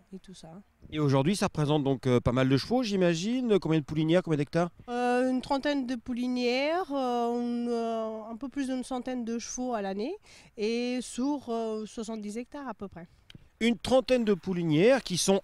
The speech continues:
Speaker 2: en général couvertes par les étalons maison, j'imagine ?
Speaker 1: Oui, tout à fait, ouais. Beaucoup, euh, couvertes par les étalons de la, du haras.
Speaker 2: Qui sont au nombre de trois et qui comportent une vedette de l'obstacle international, un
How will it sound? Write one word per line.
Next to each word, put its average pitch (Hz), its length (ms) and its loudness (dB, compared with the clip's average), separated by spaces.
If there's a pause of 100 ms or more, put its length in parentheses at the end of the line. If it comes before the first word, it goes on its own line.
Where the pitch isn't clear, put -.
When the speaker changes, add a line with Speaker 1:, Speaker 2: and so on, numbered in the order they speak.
Speaker 2:
en 240 140 6
général 196 480 6
couvertes 170 340 2
par 147 100 2
les 139 160 4
étalons 139 240 4
maison, 147 280 6
j'imagine ? 185 240 0
Speaker 1:
Oui, 320 220 2
tout 240 160 -8
à 302 60 0
fait, 185 200 -10
ouais. 170 180 -12 (120)
Beaucoup, 233 520 -8
euh, 175 260 -8 (140)
couvertes 208 340 -6
par 185 120 -8
les 175 360 -8
étalons 180 400 -10
de 180 80 -16
la, 180 300 -18
du 190 140 -14
haras. 185 260 -14 (280)
Speaker 2:
Qui 240 160 4
sont 226 360 4
au 165 40 8
nombre 143 360 4
de 107 140 4
trois 143 440 4
et 127 60 6
qui - 140 -10
comportent 120 560 -2
une 269 260 6
vedette 147 420 2
de 123 100 2
l'obstacle 113 480 -2 (120)
international, 135 1120 2
un 110 160 -4